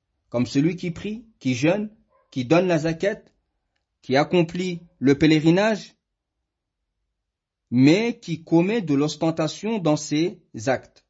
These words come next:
ou recherche à travers ses adorations, ses actes, la renommée.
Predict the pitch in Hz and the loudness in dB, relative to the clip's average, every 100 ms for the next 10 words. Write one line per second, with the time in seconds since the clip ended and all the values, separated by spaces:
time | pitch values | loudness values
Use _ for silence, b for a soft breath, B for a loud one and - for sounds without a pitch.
0 | _ - 120 135 135 190 180 135 - 135 | _ -8 -2 -2 -2 -2 -2 -4 -2 -2
1 | 131 139 135 123 113 117 120 127 - 196 | 0 -2 -2 -6 -4 -2 -2 -4 -4 -8
2 | 214 _ _ - 117 135 190 - _ _ | -8 _ _ -14 -4 -2 -2 -8 _ _
3 | _ _ _ - 120 120 139 147 139 131 | _ _ _ -6 -4 2 4 6 4 2
4 | 107 | -2